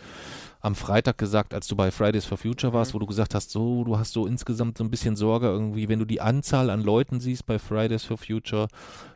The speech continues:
Speaker 1: wenn du zusätzlich siehst, wie so die gesamte Entwicklung ist, ähm, äh, dann ist das eher etwas, das dich die Bewegung so ein bisschen sorgt.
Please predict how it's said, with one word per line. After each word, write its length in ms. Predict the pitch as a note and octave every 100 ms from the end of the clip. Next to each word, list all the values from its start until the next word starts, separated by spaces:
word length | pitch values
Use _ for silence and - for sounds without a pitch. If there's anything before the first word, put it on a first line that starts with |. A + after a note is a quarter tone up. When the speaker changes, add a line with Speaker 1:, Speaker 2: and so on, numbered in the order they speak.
| -
Speaker 1:
wenn 100 | A2
du 80 | A2
zusätzlich 540 | - B2+ A#2+ - G#2+
siehst, 280 | B2 B2 -
wie 60 |
so 140 | A2+ A2+
die 100 | A2
gesamte 460 | G#2 A#2 B2+ C3
Entwicklung 580 | G#2 G#2 C3 - B2+ B2
ist, 340 | G#2+ A#2+ - -
ähm, 520 | G#2+ G#2+ G#2+ G#2 G2+ - _ _ _ _ - - -
äh, 400 | A2+ G#2+ G#2 G2+ - - - _ _ -
dann 160 | G#2
ist 220 | A2+ -
das 100 | A2
eher 220 | - G#2+ G#2
etwas, 220 | - A2
das 160 | G#2+
dich 120 | - -
die 140 | G#2
Bewegung 480 | G2+ G2 A2 A#2 G2
so 40 |
ein 80 | F#2+
bisschen 280 | G2+ - G2
sorgt. 440 | F#2+ E2+ - -